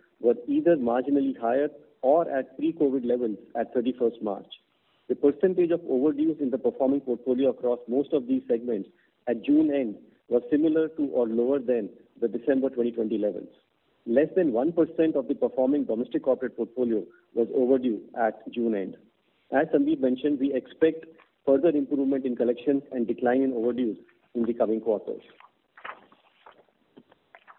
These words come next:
Coming to the P and L, net interest income increased by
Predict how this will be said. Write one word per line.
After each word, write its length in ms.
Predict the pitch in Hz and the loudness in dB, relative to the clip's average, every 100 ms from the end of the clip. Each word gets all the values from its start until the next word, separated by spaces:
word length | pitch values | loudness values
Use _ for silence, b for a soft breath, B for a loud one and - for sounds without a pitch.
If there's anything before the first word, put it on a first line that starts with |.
| _ _ _ _ _ 135 | _ _ _ _ _ -4
Coming 220 | 151 175 | -4 -2
to 100 | 175 | -2
the 120 | 160 | -2
P 240 | - 135 | 0 2
and 140 | 156 147 | 4 2
L, 160 | 175 - - _ _ _ | 0 -6 -18 _ _ _
net 260 | 117 147 190 | -2 0 2
interest 280 | 180 185 175 | 0 0 0
income 300 | 160 175 160 | 2 2 0
increased 480 | 135 135 151 151 | 0 0 -2 0
by 160 | 143 | 0